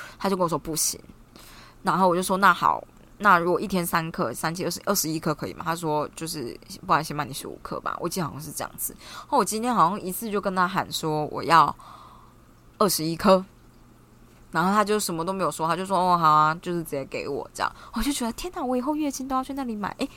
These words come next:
还是我买了三十颗啊，我有点忘记了。就总而言之，我就觉得每，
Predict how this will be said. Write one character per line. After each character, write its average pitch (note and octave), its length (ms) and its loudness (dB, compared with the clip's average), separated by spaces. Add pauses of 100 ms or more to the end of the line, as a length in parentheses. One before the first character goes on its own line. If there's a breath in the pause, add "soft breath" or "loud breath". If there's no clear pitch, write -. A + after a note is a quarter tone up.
(120 loud breath)
还 - 100 -8
是 - 80 -4
我 D#4 100 0
买 F#3+ 140 -4
了 G#2 80 -6
三 F3+ 180 -2
十 - 220 -4
颗 - 160 -6
啊， D3 60 0
我 C#3+ 60 -4
有 E3+ 40 -6
点 E3 100 -4
忘 E3 160 -2
记 G2 220 -6
了。 - 80 -10 (300 loud breath)
就 C#4 100 -4
总 F#3 160 -6
而 D#3+ 80 -6
言 F3 100 -4
之， G3 80 -6
我 G3+ 80 -2
就 G#3 120 -6
觉 F#3+ 120 -2
得 E3+ 80 2
每， D#3 240 -8